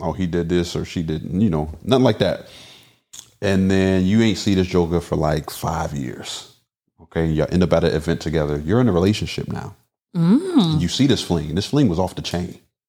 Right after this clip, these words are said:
Speaker 2: Off the
Speaker 1: Right?
Speaker 2: chain, like how?
Speaker 1: Like in a, in the best way possible. Y'all had great sex. Y'all had a
Speaker 2: Why
Speaker 1: lot
Speaker 2: did
Speaker 1: of
Speaker 2: we
Speaker 1: fun together.
Speaker 2: stop?
Speaker 1: Y'all just, you know, all it was going to be was a fling. That's how it started. That's how it ended. Nothing else. Right?
Speaker 2: Okay.
Speaker 1: But some of your best moments was with this fling.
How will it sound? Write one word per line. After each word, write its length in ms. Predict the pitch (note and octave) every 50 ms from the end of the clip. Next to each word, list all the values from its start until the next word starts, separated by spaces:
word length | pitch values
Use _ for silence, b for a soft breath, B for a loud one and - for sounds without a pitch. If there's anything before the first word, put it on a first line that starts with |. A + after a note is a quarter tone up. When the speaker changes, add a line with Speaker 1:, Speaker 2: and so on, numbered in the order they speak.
| _ _ _ _ -
Speaker 2:
Off 140 | - E3+ -
the 40 | -
Speaker 1:
Right? 80 | - -
Speaker 2:
chain, 160 | F#3 E3+ D#3+
like 420 | D#3+ D3+ D3 - - - _ -
how? 300 | - D#3+ D3+ C#3 B2 - -
Speaker 1:
Like 240 | D#2+ D#2 C#2 - -
in 100 | F2 F2
a, 60 | D#2 C#2+ C#2 D2 D2 - - E2
in 80 | E2 E2
the 80 | D#2
best 300 | C#2+ D2 E2+ F2+ - -
way 100 | E2+ E2
possible. 640 | D2+ - - E2+ E2 - - - - B1+ C#2+ - _ _ _ _ _
Y'all 120 | - D2+ D2+
had 240 | - C#2+ B1+ -
great 220 | C2+ F2+ F#2 - -
sex. 320 | - - F2 E2+ D#2 - -
Y'all 80 | D#2 D#2
had 200 | D#2 E2 E2 D#2+
a 80 | -
Speaker 2:
Why 140 | - - G#4+
Speaker 1:
lot 20 |
Speaker 2:
did 80 | G#4+ G#4+
Speaker 1:
of 60 | G4+ G4+
Speaker 2:
we 60 | G#4
Speaker 1:
fun 80 | G#4 -
together. 180 | - - C5+
Speaker 2:
stop? 420 | C5+ D5 - D#4 G3+ E3 - - B B B B B B B -
Speaker 1:
Y'all 100 | - -
just, 300 | G3+ G#3+ G3 - - -
you 160 | - G#3 C4
know, 260 | A#3 G#3 G#3 A#3 B3 - - _ _ _ _ _ _ _ _ _ G#2+ A#2 _ _ _ _ _ _ _ _ _ -
all 160 | - C3+ D3
it 60 | D#3
was 160 | C#3+ C#3 A#2+
going 240 | G2+ A#2+ B2+ C3 B2+
to 80 | A#2 A2+
be 100 | A#2 A#2+
was 140 | A#2 A#2 G#2+
a 40 |
fling. 340 | G2+ - - A2 A2 A2 A2
That's 120 | G2+ F#2 -
how 140 | G2 -
it 40 | C#2
started. 320 | - - G2+ G2+ F#2+ F#2 E2
That's 140 | E2+ E2
how 140 | - - E2+ E2
it 80 | -
ended. 340 | - F2 E2+ F2 E2+ - F#2+
Nothing 280 | D#2 D#2+ D2+ B1 C#2+ D2
else. 360 | E2 - - - - - - _ -
Right? 140 | - - E2+
Speaker 2:
Okay. 280 | - D#3+ D#3+ F3 A3 B B B B B B B B
Speaker 1:
But 100 | - E2+
some 140 | - - G2+
of 80 | G2 F#2
your 100 | F2+ D#2
best 240 | D#2+ A2 A2+ -
moments 300 | A#2+ B2 C3+ A#2 F2 -
was 100 | - D#2+
with 160 | D2+ F#2 A2+ G#2+
this 140 | E2 -
fling. 340 | - - D#2+ - - - -